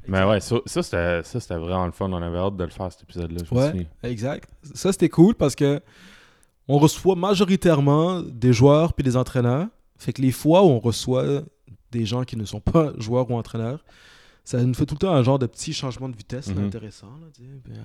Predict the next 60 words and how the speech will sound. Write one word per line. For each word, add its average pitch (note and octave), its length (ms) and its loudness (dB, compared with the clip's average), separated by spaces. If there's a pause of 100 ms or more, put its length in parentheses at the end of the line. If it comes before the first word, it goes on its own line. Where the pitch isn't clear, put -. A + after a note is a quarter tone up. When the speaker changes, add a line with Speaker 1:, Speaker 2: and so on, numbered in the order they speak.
(100)
Speaker 2:
I A2+ 160 -4
guess A#2+ 140 2
Speaker 1:
C'est G#2 60 0
Speaker 2:
que D3+ 60 4
pour B2+ 220 2
vous C#3+ 140 0
aussi, C#3 180 -4
le C#3 40 -2
spectateur, B2+ 500 -8
c'est B2 100 -8
intéressant A2 480 -6
aussi, A#2 220 -6
là. F3 180 -6 (320)
Speaker 1:
C'est - 160 -16
ça, A2 160 -4
lui, F2 180 -14
c'est - 140 -12
un G2 80 -2
ancien G2 320 -4
joueur, G2+ 300 0
mais, E2+ 240 -6
euh, F#2 200 -8 (460)
il, F#2 460 -10
tu - 80 -20 (380)
sais, G2+ 180 -6
il F#2+ 60 -6
touche G#2 200 -6
encore... A2+ 540 4
Euh, F#2 520 0
il F#2+ 80 -8
est F#2+ 80 -2
encore C3 220 2
dans D3 80 4
le B2+ 60 0
milieu A#2+ 160 0
du G#2 120 -10
foot, C#3 560 0
Speaker 2:
Mhm. B2 240 -4 (380)
Speaker 1:
mais G#2+ 520 0 (160)
d'une G#2 320 -2
autre A2+ 180 0
façon. A2+ 300 -2
Puis - 100 -8
c'est, A2 200 -6
c'est - 180 -16
pour A2+ 180 -10
ça, D3+ 340 2
c'est - 100 -8
pour A2+ 100 -14
ça D3 120 -10
qu'on A#2 140 -4
veut G#2 100 0
faire C3 180 0
ces A2+ 160 -8
épisodes-là G#2+ 440 -4
aussi, A#2 300 -6
là. E3 140 -10
Tu - 100 -18
sais, B2 160 -4
euh, G2 160 -2